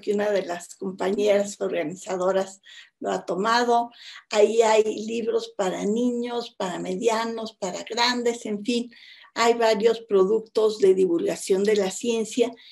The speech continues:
incluso un manual que hice de cómo divulgar la ciencia, porque sé que en el público, eh, que está aquí seguramente hay quienes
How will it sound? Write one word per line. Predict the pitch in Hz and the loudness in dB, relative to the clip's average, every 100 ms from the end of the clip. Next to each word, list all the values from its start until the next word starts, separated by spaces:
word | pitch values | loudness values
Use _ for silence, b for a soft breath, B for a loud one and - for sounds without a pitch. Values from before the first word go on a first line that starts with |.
| B - | B -4
incluso | 240 240 - 269 294 - 302 | -2 -2 2 4 4 6 6
un | 262 269 | 10 10
manual | 262 240 226 226 240 285 - | 8 6 2 2 4 2 4
que | 233 | 6
hice | 208 226 - 240 226 | 6 4 2 4 6
de | 190 | 2
cómo | 190 220 220 | 0 -2 -2
divulgar | 214 202 180 180 196 202 | -2 -2 -2 -2 -4 -4
la | |
ciencia, | 196 - 208 208 - 226 226 B B B | -6 -2 0 0 2 2 2 B B B
porque | - 202 202 - 196 | 0 0 2 0 0
sé | 208 214 208 | 2 2 4
que | 226 214 | 2 2
en | 196 269 | 0 -4
el | 220 - _ b b _ | -8 -14 _ b b _
público, | - 240 247 226 - 104 95 - - - | 0 2 0 -2 2 4 4 2 -6 -14
eh, | - - - | -8 -8 -6
que | - | -6
está | 190 233 | -4 -2
aquí | 226 - 233 | -2 -4 -6
seguramente | 226 220 208 214 214 214 214 208 214 | 0 2 6 6 4 0 -2 -2 -2
hay | 208 | -2
quienes | - 214 208 208 202 | 2 4 4 0 -2